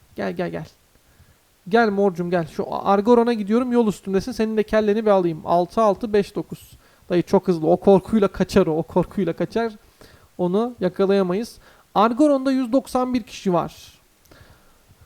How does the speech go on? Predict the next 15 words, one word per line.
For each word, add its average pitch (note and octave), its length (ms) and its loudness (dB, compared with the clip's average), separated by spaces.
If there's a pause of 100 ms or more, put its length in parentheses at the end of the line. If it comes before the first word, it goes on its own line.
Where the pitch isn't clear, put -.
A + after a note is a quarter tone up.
(260)
Evet. A#3+ 500 0 (100)
Argoron'u C#4 560 2
kuşatabilir C#4 560 0
miyiz B3+ 200 -2
sevgili F3+ 420 2
dostlar? E3+ 380 -2
Ne D4 140 2
dersiniz? G#3+ 720 -4 (880)
Argoron'u B3 540 0
kuşatır A#3+ 460 -2
ve - 60 0
alırsak G#3 580 0
eğer F#3+ 360 0
destek F#3+ 340 0 (100)
gelmezse, F3+ 760 0